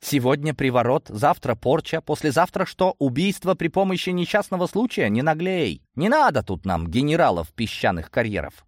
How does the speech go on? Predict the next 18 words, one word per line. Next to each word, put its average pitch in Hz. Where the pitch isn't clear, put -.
«Прости, 101
я 87
просто -
думала, 90
что -
прокатит». -
«Нельзя 117
людей 135
привораживать, 127
тем 127
более 135
мужиков. 131
Они 139
от -
этого 123
портятся 185
и 117
слабеют. 110